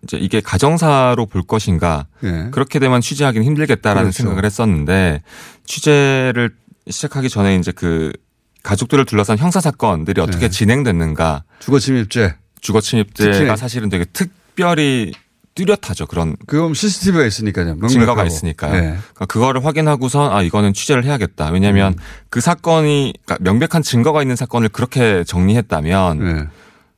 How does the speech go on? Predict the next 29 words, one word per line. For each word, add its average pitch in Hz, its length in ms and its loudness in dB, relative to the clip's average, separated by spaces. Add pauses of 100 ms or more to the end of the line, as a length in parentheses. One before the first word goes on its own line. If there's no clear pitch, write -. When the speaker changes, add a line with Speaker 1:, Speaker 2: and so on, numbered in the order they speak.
(300)
Speaker 1:
그러면 160 320 2
나머지 120 320 -2
사건들은 127 360 0
과연 104 160 2
어떻게 85 280 -2
진행됐을까? 87 840 0
Speaker 2:
음. 80 60 -8 (320)
Speaker 1:
그런 101 160 0
궁금증이 101 480 2
좀 80 120 -2
생겼죠. 98 260 -2
Speaker 2:
아니, 160 120 2
저도 147 760 0 (800)
다른 190 300 0
거는 165 840 0
몰라도 131 540 0
그 135 60 -6
씨씨티비 185 880 0
속에 151 280 0
있는 135 180 2
정황은 120 380 0
너무 120 240 2
명백한데 110 840 2
Speaker 1:
네. 78 240 0 (540)
Speaker 2:
근데 170 300 0
이제 156 260 0
그 151 360 0
수사기관의 147 1300 0
보고서는 127 840 2